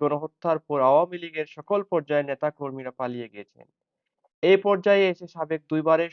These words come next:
সভাপতি বিএনপি পন্থী এটিএম ফয়েজের হারকে তারা বিএনপির আভ্যন্তরীণ কোন্দলকে দায়ী করছেন, যার পরিপ্রেক্ষিতে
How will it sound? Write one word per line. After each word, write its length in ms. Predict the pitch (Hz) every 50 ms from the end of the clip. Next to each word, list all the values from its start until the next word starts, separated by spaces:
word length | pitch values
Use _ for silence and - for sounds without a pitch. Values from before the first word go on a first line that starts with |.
| -
সভাপতি 500 | - 160 143 143 139 135 139 - - 139 135 127 _ _ _ _ _ _ _ _ _ -
বিএনপি 340 | 151 160 165 170 - 202 190 -
পন্থী 300 | 180 165 151 147 - 151 147 143
এটিএম 300 | 143 - 165 165 156 156 - _
ফয়েজের 500 | - 147 143 143 143 - - 147 143 135 135 -
হারকে 440 | - 135 139 139 147 143 _ 143 135 123 113 - _ _ _ _ _ -
তারা 160 | 131 127 127 120 120
বিএনপির 400 | 131 135 131 127 123 - 139 127 127
আভ্যন্তরীণ 560 | 135 131 _ - 165 160 151 156 147 147 143 - -
কোন্দলকে 480 | 147 139 131 127 139 131 123 - - 127 117 117
দায়ী 200 | 110 104 107 107 -
করছেন, 340 | 113 98 - _ _ 95 85 - _ _ _ _ _ _ _ _ _ - -
যার 180 | 131 139 139 - -
পরিপ্রেক্ষিতে 640 | - 170 190 208 196 208 196 - _ - 196 190 202